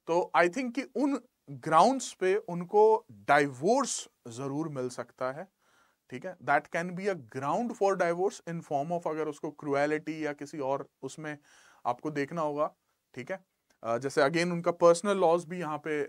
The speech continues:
इन्वॉल्व हो जाएंगे, तो आप डाइवोर्स तो ले सकते हैं, उसमें कोई इशू नहीं है। लेकिन आप चाहो कि सर हस्बैंड को पनिशमेंट दिलवा दें हम under आईपीसी या किसी, तो वो जब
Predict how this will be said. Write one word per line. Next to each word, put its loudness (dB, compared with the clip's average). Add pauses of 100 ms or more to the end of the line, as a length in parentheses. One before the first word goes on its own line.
इन्वॉल्व -2
हो -6
जाएंगे, -10 (380)
तो -4
आप 4
डाइवोर्स 0
तो 2
ले 4
सकते -6
हैं, -6
उसमें -8
कोई -2
इशू -10
नहीं -18
है। -20
लेकिन -2
आप 8
चाहो 4
कि -8
सर 2
हस्बैंड -6
को -2
पनिशमेंट -6
दिलवा 6
दें 2
हम -4 (480)
under 4
आईपीसी 2
या 2
किसी, -8
तो -2
वो 0
जब 0